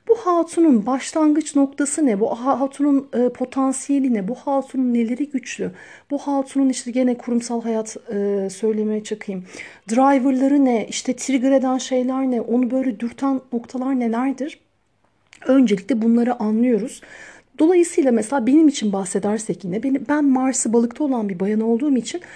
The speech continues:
bu bana şöyle bir şey diyor. Diyor ki, "Bu başrol oyuncusu insan," diyor. "Öncelikle çok hırslı." Mars çünkü Allah'ın emri hırslı.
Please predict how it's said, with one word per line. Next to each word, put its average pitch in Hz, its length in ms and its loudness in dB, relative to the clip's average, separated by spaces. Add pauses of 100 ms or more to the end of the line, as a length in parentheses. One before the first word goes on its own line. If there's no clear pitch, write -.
(220)
bu 508 100 -2
bana 349 180 4
şöyle 294 360 0
bir 185 60 -8
şey 180 260 -2
diyor. 180 200 -2
Diyor 508 260 2
ki, 302 220 -2 (200)
"Bu 466 180 2
başrol 294 380 2
oyuncusu 240 460 0
insan," 311 580 0
diyor. 190 260 0 (400)
"Öncelikle 339 540 4
çok - 300 0
hırslı." 196 300 0
Mars 247 360 4
çünkü - 280 -6
Allah'ın 220 380 2
emri 185 200 0
hırslı. 240 580 -2